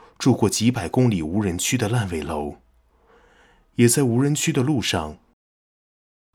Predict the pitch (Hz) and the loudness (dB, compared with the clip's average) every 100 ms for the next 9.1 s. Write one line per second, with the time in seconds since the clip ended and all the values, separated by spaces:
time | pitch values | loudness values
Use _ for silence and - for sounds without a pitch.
0 | _ _ _ _ _ _ _ _ _ _ | _ _ _ _ _ _ _ _ _ _
1 | _ - - - - - - 170 156 135 | _ -20 -20 -20 -20 -6 2 4 4 2
2 | 165 160 143 113 - 110 135 147 139 - | 2 2 0 -2 -2 -2 -2 0 -2 -2
3 | 82 71 - _ _ _ _ _ 139 127 | -4 -6 -14 _ _ _ _ _ 0 2
4 | 117 - 156 - 92 110 101 - 107 101 | 2 4 2 2 -2 -4 -4 -2 -2 0
5 | 87 73 - _ _ - 135 127 90 78 | -4 -4 -10 _ _ 0 2 2 -2 -2
6 | 92 80 - _ _ _ _ _ _ _ | -2 -2 -6 _ _ _ _ _ _ _
7 | _ _ _ _ _ - - 175 - 175 | _ _ _ _ _ 0 4 4 6 6
8 | 131 101 87 90 107 - 117 - 98 80 | 6 2 -2 -2 -2 0 0 2 0 0